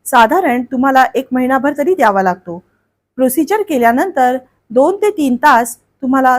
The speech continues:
थोडे डोळा चुरचुरणं किंवा पाणी येणं हे अतिशय नॉर्मल आहे, पण तुमचे रुटीन तुम्ही किमान दोन ते तीन दिवसात आवश्यकपणे चालू करू शकता. यामध्ये नाइन्टी नाइन पॉइंट नाइन पर्सेंट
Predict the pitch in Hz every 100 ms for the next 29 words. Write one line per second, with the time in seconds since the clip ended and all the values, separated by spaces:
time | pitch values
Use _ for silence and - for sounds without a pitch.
0 | 254 254 233 240 - 220 240 262 269 233
1 | 285 320 269 240 254 247 269 247 226 320
2 | 277 220 240 - _ _ 302 - 233 285
3 | 285 311 339 - 254 247 233 262 415 -
4 | 226 202 247 240 _ _ 269 269 285 247
5 | 294 277 269 349 302 285 - _ 277 269
6 | 277 262 269 269 247 302 392 381 285 247
7 | 240 247 233 233 226 240 262 370 - 370
8 | 392 214 196 190 175 175 175 - 180 -
9 | _ _ 233 269 330 392 392 285 330 -
10 | _ - 277 277 285 381 311 359 453 349
11 | 339 311 254 247 247 311 - 294 262 262